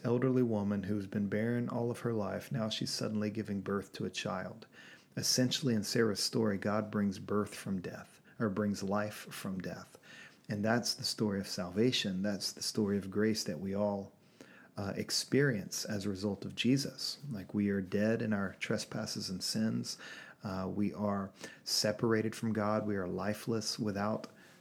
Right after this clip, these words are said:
Christ, and yet God in his grace brings life out of us, even though, in a sense, we're all spiritually barren, um, that we, our wombs are empty,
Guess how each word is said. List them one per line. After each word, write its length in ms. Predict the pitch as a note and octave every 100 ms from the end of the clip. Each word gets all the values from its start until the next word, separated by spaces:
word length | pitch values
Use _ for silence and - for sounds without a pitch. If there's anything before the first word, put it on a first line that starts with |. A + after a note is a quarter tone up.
| - -
Christ, 640 | - G#2+ A2 G#2+ - -
and 140 | G2+
yet 300 | G2+ G#2 G#2+
God 240 | A2 G#2 G#2+
in 80 | G2
his 160 | G2+
grace 400 | - G2+ G#2+ -
brings 720 | G2 G2 G#2 A2 G#2 - -
life 500 | A2+ G#2 G2+ G#2 - -
out 200 | G#2 G#2+
of 180 | G#2 F#2+
us, 340 | F2+ - - - A2+
even 280 | G2+ G2+
though, 360 | G2+ G2+ G#2 G2 - - - A2+
in 120 | G2+
a 60 | G2
sense, 520 | - B2+ G#2 F2+ -
we're 240 | G#2+ G2 G2+
all 260 | G#2 F#2+
spiritually 680 | - - A#2 G#2+ - G2+ G2
barren, 500 | F2+ G2+ A2 G2 F#2 G2+ - - - - G#2+
um, 340 | F#2 F#2 F#2+
that 160 | F#2+ G2
we, 160 | G2+
our 180 | G2 G2
wombs 380 | G2 A2 G#2 G2
are 120 | -
empty, 400 | G#2 - G2 F#2+